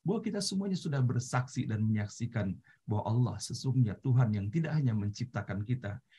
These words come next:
tetapi Allah yang telah memberikan peta jalan bagi kita semuanya. Nah, sehingga mudah-mudahan kita terhindar dari kelompok orang-orang yang terbelenggu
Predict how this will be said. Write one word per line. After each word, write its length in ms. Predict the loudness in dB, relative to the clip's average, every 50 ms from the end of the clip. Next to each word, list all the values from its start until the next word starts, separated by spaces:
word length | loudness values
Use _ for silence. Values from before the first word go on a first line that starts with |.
| -20 -20 _ -4
tetapi 320 | 0 0 0 2 2 0 0 0
Allah 320 | 0 2 2 2 2 0 0
yang 240 | -2 -2 -2 -4 -4
telah 240 | -4 -2 -2 -2
memberikan 560 | 0 0 0 0 0 -2 -2 -2 -2 -2 -2 -2
peta 400 | 0 0 0 2 2 0 0 0
jalan 400 | 0 0 0 2 0 -2 -2 -2 -2
bagi 240 | -2 -2 -2 -2 -4
kita 240 | -4 -6 -6 -6 -4
semuanya. 480 | -2 2 2 4 2 2 -2 -6 -10 -14 -20 _ _ _ _ _ _ _ _ _ _ _ _ _ _
Nah, 160 | 0 0 2 4
sehingga 240 | 4 4 4 4
mudah-mudahan 480 | 4 2 2 4 4 4 4 4 2 2
kita 240 | 2 0 -2 -2 -2
terhindar 560 | 0 0 2 2 4 6 6 6 6 4 4
dari 240 | 2 0 0 -2 -2
kelompok 480 | -4 -2 -2 0 0 0 -2 -2 -2
orang-orang 400 | -4 -4 -2 -4 -4 -2 -2 -2
yang 80 | -2 -2
terbelenggu 800 | -2 0 0 2 2 2 4 4 2 2 4 4 4 4 4 2